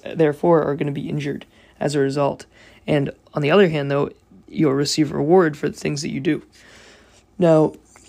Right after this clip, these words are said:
the Chofetz Chaim explains that, just again, the ability to speak and hear are absolutely primary, and a disabled person that can't, you know, a disability in hearing or speaking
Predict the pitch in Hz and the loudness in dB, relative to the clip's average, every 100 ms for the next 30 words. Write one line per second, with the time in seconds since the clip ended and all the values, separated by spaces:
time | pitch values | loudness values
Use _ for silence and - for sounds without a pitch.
0 | - - - 190 - 190 185 180 160 - | -20 -12 2 2 4 0 2 2 2 -2
1 | 190 190 165 147 135 156 - 156 180 147 | 2 4 4 0 -2 -2 -2 0 0 0
2 | 139 143 147 175 180 160 147 - - 175 | -2 -2 2 4 4 2 0 -6 -4 -4
3 | 151 143 139 165 147 - 156 - - - | -2 -4 0 0 0 -2 -4 -4 -8 -8
4 | - 175 165 143 - - _ _ _ 175 | -4 -2 -2 -2 -8 -12 _ _ _ -2
5 | 160 151 - 151 147 - 175 156 147 - | 0 -2 -4 -4 -2 2 2 2 -6 -2
6 | 175 - 147 143 - _ _ _ _ _ | -2 -2 -4 -6 -10 _ _ _ _ _
7 | _ _ - - 165 156 - - 160 - | _ _ -16 -6 4 4 4 -2 -2 -2
8 | - 147 139 - - - 156 156 - 147 | -2 0 -2 -6 -14 -8 -4 -4 -4 2
9 | 175 160 143 143 156 160 151 - - - | 4 4 2 -2 -2 -2 -2 -6 -8 -4
10 | 185 165 151 | 0 0 -2